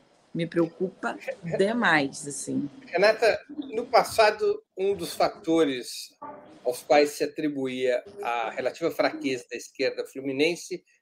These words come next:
Speaker 2: era a falta de unidade. Mas, em dois mil e vinte e dois, a esquerda se juntou toda. Marcelo Freixo foi o candidato único, não só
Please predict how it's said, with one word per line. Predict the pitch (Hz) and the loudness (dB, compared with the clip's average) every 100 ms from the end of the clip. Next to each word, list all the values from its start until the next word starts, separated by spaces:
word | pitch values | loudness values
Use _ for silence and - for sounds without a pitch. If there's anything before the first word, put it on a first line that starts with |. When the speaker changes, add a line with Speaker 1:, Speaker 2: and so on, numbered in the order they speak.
| - | 6
Speaker 2:
era | 151 156 | 8 8
a | |
falta | 143 - - 160 170 165 160 | 6 0 6 8 8 4 -2
de | 147 | -2
unidade. | 160 156 147 95 - _ | -2 -2 -2 -6 -10 _
Mas, | 196 208 165 - - _ _ _ _ - | -2 -2 -4 -14 -16 _ _ _ _ -8
em | 175 170 | -4 2
dois | 185 151 | 2 4
mil | 165 | 2
e | 160 | 2
vinte | 175 175 | 0 -4
e | - | 0
dois, | 185 208 202 - - _ _ | 4 4 2 -8 -20 _ _
a | 135 | 0
esquerda | 139 - - 185 165 147 | 0 -2 0 2 2 -2
se | 165 | -2
juntou | 147 135 123 - 185 | -4 -4 -4 2 0
toda. | - 165 170 165 175 175 _ - - | 4 4 4 4 0 0 _ -20 -6
Marcelo | 117 113 151 147 | -6 2 4 4
Freixo | 135 - 151 165 - | 0 2 4 4 2
foi | - 143 | -2 -2
o | - | -2
candidato | 143 143 151 - 147 | 2 6 6 6 -2
único, | 175 165 139 131 | 0 0 -2 2
não | 180 285 | 4 4
só | - 180 180 175 | 4 6 6 4